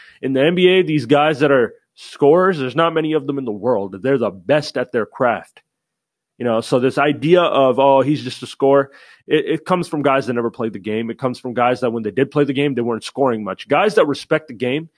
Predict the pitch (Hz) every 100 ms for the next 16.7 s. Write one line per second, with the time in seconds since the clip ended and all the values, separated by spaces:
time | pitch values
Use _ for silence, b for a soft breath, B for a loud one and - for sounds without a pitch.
0 | _ - 104 143 156 147 135 156 170 -
1 | - 117 104 - 143 143 127 127 117 110
2 | - 123 117 90 _ _ _ _ - 151
3 | 123 90 - _ _ _ _ _ _ _
4 | _ _ _ _ - 110 104 - 156 131
5 | - b b b b b b b b b
6 | b _ _ 117 120 120 139 143 131 139
7 | 131 151 156 151 139 147 143 127 131 135
8 | 120 - 123 104 - 147 151 147 135 143
9 | 147 147 160 - 135 131 123 120 131 131
10 | 127 139 135 151 147 - 135 135 135 113
11 | 98 113 117 117 123 127 139 135 113 117
12 | 117 127 120 113 123 120 117 117 156 131
13 | 135 143 - 104 139 135 123 143 135 113
14 | 131 127 120 147 131 131 135 131 123 117
15 | 110 - 170 - 135 127 123 127 - 101
16 | 123 117 104 - 127 110